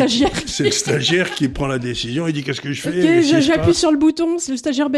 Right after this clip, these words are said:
Speaker 1: F M, tu sais, voilà, c'est une
Speaker 2: Qui appuie
Speaker 1: catastrophe.
Speaker 2: sur le mauvais bouton, pan, ça
Speaker 1: Pan,
Speaker 2: explose.
Speaker 1: voilà.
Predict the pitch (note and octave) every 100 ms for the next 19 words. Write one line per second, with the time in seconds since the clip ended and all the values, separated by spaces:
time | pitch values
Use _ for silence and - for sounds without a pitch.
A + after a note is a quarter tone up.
0 | C4+ B3+ D4+ D4+ D#4+ C#4 B3 C#4+ D4+ C4
1 | A#3+ C#4+ B3+ A#3 A3+ - - B2+ C3+ A#2+
2 | A#2 A#2 A#2 F3 D3 D3 E3 D#3 D#4+ D#4
3 | C#4 C4+ B3 B3 F4